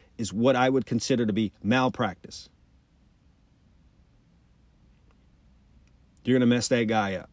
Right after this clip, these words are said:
Nine times out of ten, you're gonna mess that guy up.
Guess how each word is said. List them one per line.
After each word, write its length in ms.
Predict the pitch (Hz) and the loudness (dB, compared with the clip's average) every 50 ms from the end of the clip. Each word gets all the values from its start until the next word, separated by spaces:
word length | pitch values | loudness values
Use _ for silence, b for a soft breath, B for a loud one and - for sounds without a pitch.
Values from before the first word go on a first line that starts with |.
| - - _ - _ _ _ _ _ _ _ _ _ _ _ _ _ _ _ _ _ _ _ _ _ _ _ _ _ _ _ _ _ _ - _ _ _ _ _ _ _ _ - | -20 -20 _ -20 _ _ _ _ _ _ _ _ _ _ _ _ _ _ _ _ _ _ _ _ _ _ _ _ _ _ _ _ _ _ -20 _ _ _ _ _ _ _ _ -2
Nine 280 | - 123 139 151 151 | 0 2 4 4 4
times 280 | 135 143 139 139 131 135 | 4 4 4 4 4 4
out 140 | 135 131 127 | 4 4 2
of 60 | 113 | 2
ten, 180 | - 127 123 | 2 2 2
you're 100 | 120 117 | 2 2
gonna 140 | 117 113 113 | 2 2 2
mess 180 | 113 110 104 - | 0 0 -2 -2
that 200 | - 107 98 98 | -2 -2 -2 -2
guy 240 | 95 95 90 87 90 | -4 -6 -6 -8 -10
up. 160 | 78 73 - | -12 -14 -16